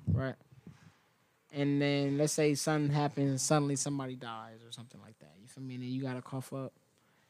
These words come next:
six thousand, seven thousand, eight thousand for, you know, a funeral. You feel me? And the problem is, I don't, I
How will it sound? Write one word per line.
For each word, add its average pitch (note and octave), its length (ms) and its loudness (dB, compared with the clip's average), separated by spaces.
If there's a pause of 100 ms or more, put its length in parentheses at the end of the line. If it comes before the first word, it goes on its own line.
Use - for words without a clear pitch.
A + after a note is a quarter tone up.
six - 340 4
thousand, C3+ 380 -2
seven C#3 320 -12
thousand, C3 360 -18
eight B2+ 200 -12
thousand D#3+ 420 -6
for, B2+ 600 -10
you B2+ 80 -8
know, A#2 180 -6
a G#2+ 60 -12
funeral. A2 420 -6 (300)
You D#3 80 -16
feel C#3+ 100 -2
me? C#3 160 2 (720)
And D3+ 120 4
the D3 60 6
problem F3+ 400 10
is, G#3 320 10
I G#3 140 6
don't, C#4+ 220 4
I G#3+ 120 10